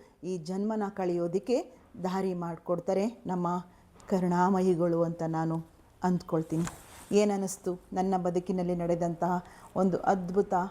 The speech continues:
ಅವಿಸ್ಮರಣೀಯ ಕ್ಷಣ ನಿಮ್ಮ ಮುಂದೆ ಶೇರ್ ಮಾಡ್ಕೊಂಡಿದ್ದೀನಿ. ನಿಮ್ಗೆ ಏನನ್ನಿಸ್ತು ಅನ್ನೋದನ್ನು ತಪ್ಪದೆ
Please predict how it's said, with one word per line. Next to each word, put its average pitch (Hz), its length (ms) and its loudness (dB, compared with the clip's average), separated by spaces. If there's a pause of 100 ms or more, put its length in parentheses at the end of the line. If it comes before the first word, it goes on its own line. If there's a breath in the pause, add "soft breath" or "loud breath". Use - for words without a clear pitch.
(220)
ಅವಿಸ್ಮರಣೀಯ 185 720 0 (160)
ಕ್ಷಣ 190 240 0 (500 loud breath)
ನಿಮ್ಮ 247 160 6 (120)
ಮುಂದೆ 190 220 0 (180)
ಶೇರ್ 180 260 0 (120)
ಮಾಡ್ಕೊಂಡಿದ್ದೀನಿ. 220 680 0 (460 loud breath)
ನಿಮ್ಗೆ 202 260 2 (100)
ಏನನ್ನಿಸ್ತು 196 500 0
ಅನ್ನೋದನ್ನು 202 340 2 (340)
ತಪ್ಪದೆ 190 380 2